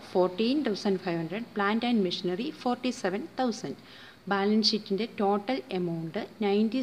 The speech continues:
സിക്സ് തൗസൻഡ് ഫൈവ് ഹൺഡ്രഡ്. ഇതാണ് ബാലൻസ് ഷീറ്റ് J and, J-യുടെയും D-യുടെയും തന്നിരിക്കുന്നത്. ഇനി നമുക്ക് എന്തൊക്കെ അഡ്ജസ്റ്റ്മെൻറ്റ്സ്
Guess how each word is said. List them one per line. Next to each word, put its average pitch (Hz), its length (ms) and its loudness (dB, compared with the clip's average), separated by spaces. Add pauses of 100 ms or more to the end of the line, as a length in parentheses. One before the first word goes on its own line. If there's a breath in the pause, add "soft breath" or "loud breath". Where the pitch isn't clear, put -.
(100)
സിക്സ് - 320 -6
തൗസൻഡ് 180 420 -4 (220)
ഫൈവ് 254 280 -2
ഹൺഡ്രഡ്. 170 380 -6 (440 loud breath)
ഇതാണ് 196 360 0 (640)
ബാലൻസ് 214 400 4
ഷീറ്റ് 190 260 0 (180)
J 214 140 6 (180)
and, 170 220 -6 (720)
J-യുടെയും 208 480 4 (120)
D-യുടെയും 214 400 4 (140)
തന്നിരിക്കുന്നത്. 214 640 4 (400 loud breath)
ഇനി 269 120 4 (100)
നമുക്ക് 165 340 -4 (440)
എന്തൊക്കെ 247 320 2 (100)
അഡ്ജസ്റ്റ്മെൻറ്റ്സ് 226 720 0